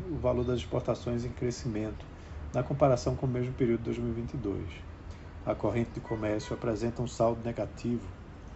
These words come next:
de quatro vírgula oito por cento, mostrando que a desaceleração internacional também ocorre aqui no país, um resultado preocupante, apesar dos recordes recorrentes nos saldos da balança comercial.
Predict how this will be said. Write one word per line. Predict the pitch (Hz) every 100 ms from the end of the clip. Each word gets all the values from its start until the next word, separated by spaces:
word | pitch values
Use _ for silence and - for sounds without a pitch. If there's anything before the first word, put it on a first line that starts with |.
| 120
de | 113
quatro | - 147 160 156
vírgula | 147 151 160
oito | 135 131
por | - 143
cento, | - 131 - - - - - -
mostrando | 113 - 135 139
que | 139
a |
desaceleração | 127 127 131 123 127 123 113 - 131
internacional | 127 127 123 123 117 117 131 -
também | 196 143 151
ocorre | 160 151 139 139
aqui | 135 -
no | 139
país, | 143 156 113 - - - - - - -
um | 123
resultado | 117 113 117 110
preocupante, | - 120 120 - 117 120 117 - - - -
apesar | 226 - 196 175
dos | 160 156
recordes | 123 127 120 120 - - - -
recorrentes | 135 - 131 101 120 123 - 131 -
nos | 139 131
saldos | - 104 101 110
da | 107
balança | 110 107 101 -
comercial. | - 104 113 - 127